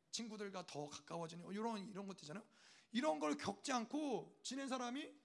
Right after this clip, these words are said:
예, 저기 있어요. 저희 우리 사모. 사춘기가 없었어요. 성령으로 충만했기 때문에 자라면서도 사춘기가 없었어요. 예. 아멘.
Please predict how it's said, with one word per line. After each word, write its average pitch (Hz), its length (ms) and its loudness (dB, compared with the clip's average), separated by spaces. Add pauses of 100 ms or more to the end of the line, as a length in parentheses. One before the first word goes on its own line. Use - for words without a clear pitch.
(340)
예, 165 300 -8
저기 226 160 -4
있어요. 139 260 -4
저희 135 160 -8
우리 131 340 -8
사모. 135 280 -6 (440)
사춘기가 254 420 2
없었어요. 151 380 2 (720)
성령으로 - 460 -4
충만했기 269 440 -2
때문에 220 540 -2
자라면서도 175 880 -2 (300)
사춘기가 208 420 0
없었어요. 147 500 0 (800)
예. 113 140 -12 (1400)
아멘. 160 280 -4